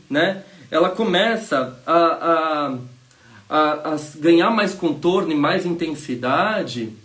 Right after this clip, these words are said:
com essa dualidade pulsional, pulsão de vida versus pulsão de morte.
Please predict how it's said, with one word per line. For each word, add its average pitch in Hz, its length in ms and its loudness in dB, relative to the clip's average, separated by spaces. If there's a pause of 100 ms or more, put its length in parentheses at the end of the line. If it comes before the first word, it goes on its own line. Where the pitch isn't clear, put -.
(800)
com 170 360 4
essa 185 260 -2
dualidade 185 640 0
pulsional, 190 720 -6
pulsão 165 300 -2
de 156 120 -4
vida 165 280 -4
versus 165 360 -4
pulsão 180 320 -10
de 175 100 -8
morte. 117 520 -8